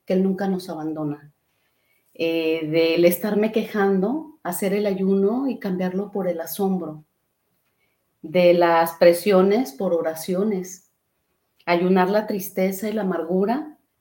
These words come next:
y que en cambio venga la alegría a nuestros corazones, ayunar el egoísmo por la compasión, ayunar la falta de perdón por la reconciliación y una última, ayunar el silencio por la escucha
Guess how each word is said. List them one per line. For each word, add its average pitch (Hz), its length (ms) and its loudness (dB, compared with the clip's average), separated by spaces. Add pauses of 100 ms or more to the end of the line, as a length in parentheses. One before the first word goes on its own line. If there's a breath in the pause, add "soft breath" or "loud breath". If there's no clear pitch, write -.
(160)
y 175 160 -6
que 202 80 -2
en 185 100 -2
cambio 185 320 -2
venga 185 280 0
la 190 120 0
alegría 175 560 -2
a 226 40 -2
nuestros 170 420 -4
corazones, 143 640 -8 (920)
ayunar 180 520 4
el 202 120 2
egoísmo 190 680 -2
por 185 180 -6
la 160 140 -8
compasión, 147 800 -10 (1400)
ayunar 180 480 2
la 185 140 4
falta 190 380 0
de 208 100 -4
perdón 190 460 0 (720)
por 180 140 -2
la 175 160 0
reconciliación 226 960 -2
y 214 160 -2
una 247 180 2
última, 262 580 0
ayunar 208 400 0
el 247 80 2
silencio 226 800 -2 (400)
por 190 160 -2
la 185 100 0
escucha 220 760 -6